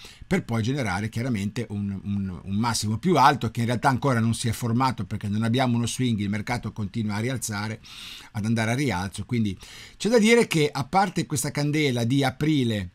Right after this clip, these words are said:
duemilaventi, guardate come la candela di marzo è stata subito riassorbita. Poi probabilmente nel periodo del lockdown sono servizi che hanno beneficiato di, di particolare interesse e quindi si sono apprezzati,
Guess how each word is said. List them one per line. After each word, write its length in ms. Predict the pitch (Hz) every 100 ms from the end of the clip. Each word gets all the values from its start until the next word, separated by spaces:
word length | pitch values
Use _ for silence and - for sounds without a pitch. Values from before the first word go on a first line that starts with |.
| -
duemilaventi, 1080 | 113 131 131 135 131 131 120 113 156 185 - - -
guardate 360 | 123 151 165
come 220 | - 131
la 120 | 120 117
candela 300 | 120 117 117
di 120 | 113
marzo 500 | 113 117 123 - 143
è 100 | 113
stata 260 | 107 107
subito 420 | 104 - 110 101 110
riassorbita. 800 | 107 95 113 101 127 131 98 90 _ - - - - - -
Poi 280 | 123 131 131
probabilmente 600 | 120 113 110 120 131 123
nel 140 | 113
periodo 260 | 98 117 123
del 160 | 120
lockdown 720 | 117 113 107 120 135 143 143 139
sono 480 | - 120 117 117 - _ _ _ -
servizi 540 | - 135 113 135 135 131
che 100 | 135
hanno 140 | 127
beneficiato 760 | 117 123 113 117 135 131 -
di, 340 | 120 113 113 92 - - - _ _ _ - - - - - -
di 100 | 117
particolare 1080 | 135 120 127 127 127 127 123 120 120 117 113
interesse 600 | 131 120 127 135 139 135
e 40 |
quindi 220 | 123 135 120
si 80 |
sono 200 | 101 120
apprezzati, 840 | 123 - 120 110 - 107 101 -